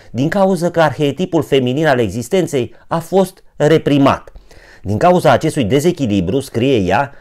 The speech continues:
lumea pare să se afle într-o perioadă de sterilitate în care nimic nu mai crește, nu mai înflorește și nu mai abundă în energie vitală. În majoritatea religiilor și culturilor orientale, cu precădere,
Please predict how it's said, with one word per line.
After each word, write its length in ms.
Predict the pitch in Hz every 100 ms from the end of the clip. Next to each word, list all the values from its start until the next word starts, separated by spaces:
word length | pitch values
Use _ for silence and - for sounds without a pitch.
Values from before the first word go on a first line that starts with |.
| - -
lumea 380 | 117 202 208 185
pare 260 | 190 185
să 120 | 170
se 160 | 147 143
afle 240 | 160 160
într-o 280 | 147 127 131
perioadă 540 | - 107 101 147 131 107
de 140 | 110
sterilitate 1000 | 104 - 147 127 101 - 151 151 160 160 - -
în 100 | 131
care 220 | 147 131
nimic 400 | 110 110 120 180
nu 120 | 135
mai 180 | 123 95
crește, 460 | - 151 160 - 123
nu 260 | 101 98
mai 220 | 175 170 127
înflorește 680 | 107 90 98 139 - 156 151 - -
și 180 | - 160
nu 120 | 202
mai 200 | 202 165
abundă 600 | 107 101 151 135 139 131 -
în 160 | - 127
energie 500 | 123 107 85 110 123
vitală. 680 | 85 92 - 113 - - _ _ - - -
În 100 | 131
majoritatea 580 | 143 120 139 139 196 185
religiilor 480 | 147 147 143 143 117
și 140 | 127
culturilor 640 | 120 117 160 139 123 113 -
orientale, 640 | - 156 151 165 165 180 127
cu 100 | 113
precădere, 600 | 110 104 92 113 117 123